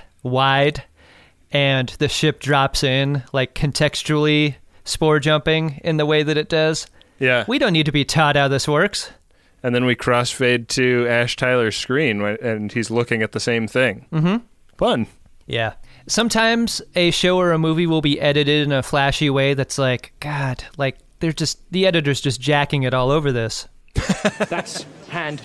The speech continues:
Speaker 3: ticking.
Speaker 1: This episode was really tightly and well edited. That was, like, it walked right up to flashy and then took two steps back into, uh, well and competent, you know?
Speaker 2: Yeah. You're supposed to put on your ensemble and then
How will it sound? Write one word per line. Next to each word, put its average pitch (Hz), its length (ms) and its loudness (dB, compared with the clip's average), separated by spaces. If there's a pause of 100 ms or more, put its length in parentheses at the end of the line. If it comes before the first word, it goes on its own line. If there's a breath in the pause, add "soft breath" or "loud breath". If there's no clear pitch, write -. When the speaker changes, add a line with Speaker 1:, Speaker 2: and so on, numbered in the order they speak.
Speaker 3:
ticking. 190 360 -8
Speaker 1:
This 170 200 4
episode 196 580 4
was 151 200 2
really 165 280 4
tightly 160 640 0
and 147 220 2
well 147 240 4
edited. 131 460 0
That 147 200 2
was, 139 480 2
like, 151 280 0
it 160 140 0
walked 156 320 0
right 151 320 2
up 156 140 0
to 151 100 -2
flashy 135 640 0
and 135 160 -2
then 131 100 0
took - 220 -4
two 143 200 0
steps - 360 -2
back 127 540 -2
into, 127 760 -2 (420 soft breath)
uh, 127 320 0 (120)
well 139 420 2
and 127 220 -2
competent, 120 640 -4
you 123 120 -2
know? 131 200 0 (100)
Speaker 2:
Yeah. 113 460 4 (200)
You're 135 140 0
supposed 147 280 0
to 127 100 2
put 139 460 -2 (280)
on 120 440 0
your 117 200 4
ensemble 107 800 0
and 120 160 -2
then 107 300 0